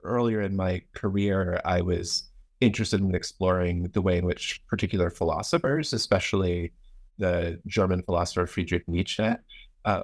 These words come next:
understood those sorts of questions. So I think he has some really fascinating analyses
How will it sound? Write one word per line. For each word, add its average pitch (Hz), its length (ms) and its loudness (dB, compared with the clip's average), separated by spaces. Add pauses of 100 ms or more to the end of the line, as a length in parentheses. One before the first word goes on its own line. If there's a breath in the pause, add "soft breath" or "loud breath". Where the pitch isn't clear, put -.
understood 101 520 -2
those 135 180 0
sorts - 180 -4
of - 100 -20
questions. - 440 0
So 127 100 2
I 117 60 4
think 107 200 -2
he 104 220 0
has 92 500 -2 (260)
some 92 440 0 (180)
really 131 320 2 (180)
fascinating 87 800 0
analyses 80 920 0